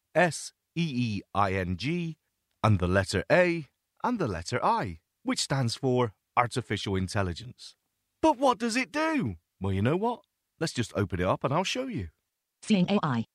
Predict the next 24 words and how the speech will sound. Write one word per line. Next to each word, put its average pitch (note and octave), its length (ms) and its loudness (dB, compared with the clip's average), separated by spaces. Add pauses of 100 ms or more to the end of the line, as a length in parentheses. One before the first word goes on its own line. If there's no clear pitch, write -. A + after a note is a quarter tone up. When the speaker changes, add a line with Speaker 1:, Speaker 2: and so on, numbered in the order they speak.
(120)
Speaker 2:
menu, B2+ 300 4 (200)
button. A2 320 -4 (420)
Speaker 1:
As B2 140 0
I G2 80 2
said, F#2 360 -2
the A#2+ 160 2
interface F3+ 600 -2
is B2+ 240 0
really F#2+ 240 -2
simple. G2 420 -2
There's G#2 220 -2
not D3 200 0
much G2+ 260 -4
here. D#3+ 340 0
Let A#2 140 -10
me G#2 80 -6
just - 260 -6
swipe G2+ 420 0
through. D#3 280 -2 (600)
Speaker 2:
Quick - 140 -2
help, - 240 -4 (240)
button. A#2 320 -4 (760)
Recognizing D#3+ 520 0
English, C#3 340 2